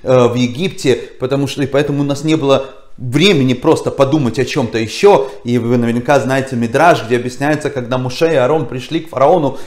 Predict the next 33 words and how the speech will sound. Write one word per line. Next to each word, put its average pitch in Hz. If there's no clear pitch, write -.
и 151
сказали: 151
«Let 151
my 139
people 135
go», 170
то 135
фараон 143
только 139
повысил 139
норму 127
производства, 139
и 110
у 113
евреев 123
просто 131
не 131
хватало 120
времени 92
для 113
того, 113
чтобы 98
думать 113
о -
каком-то 95
избавлении. 104
Но -
говорит 113
пророк 117
Миха 143
о 110
том, 139
что 123